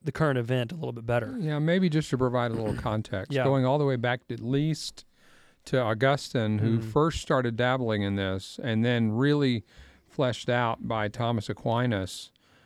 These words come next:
Speaker 2: uh, in the Middle Ages in a much more, uh, robust way. There developed this whole, uh,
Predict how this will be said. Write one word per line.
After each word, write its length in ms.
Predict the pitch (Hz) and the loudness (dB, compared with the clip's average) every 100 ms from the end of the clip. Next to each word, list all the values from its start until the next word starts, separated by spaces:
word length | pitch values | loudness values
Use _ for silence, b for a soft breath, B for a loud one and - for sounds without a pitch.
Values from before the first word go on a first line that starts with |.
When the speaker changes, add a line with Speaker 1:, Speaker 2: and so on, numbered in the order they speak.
| b b | b b
Speaker 2:
uh, 220 | 110 107 - | -2 -2 -2
in 320 | - - 127 | -4 0 2
the 80 | 120 | 2
Middle 300 | 127 123 113 | 2 2 2
Ages 440 | 123 120 104 92 | 0 0 -2 -2
in 140 | 113 104 | -4 -2
a 60 | |
much 420 | 104 120 123 - | 0 0 -2 -4
more, 540 | 131 113 113 104 101 - - - | -2 0 0 -2 -4 -8 -16 -10
uh, 280 | 117 101 101 | -6 -6 -4
robust 680 | 107 107 101 113 107 - - | -2 -2 0 0 0 -6 -4
way. 500 | 107 113 104 95 95 b b b b | 0 0 0 -2 -6 b b b b
There 120 | 143 | 0
developed 420 | 123 123 135 127 - | 2 2 2 0 -2
this 180 | 110 | -4
whole, 460 | - 135 139 131 - - - - - | -2 0 2 0 -4 -12 -20 -20 -8
uh, 380 | 120 110 104 | -6 -4 -4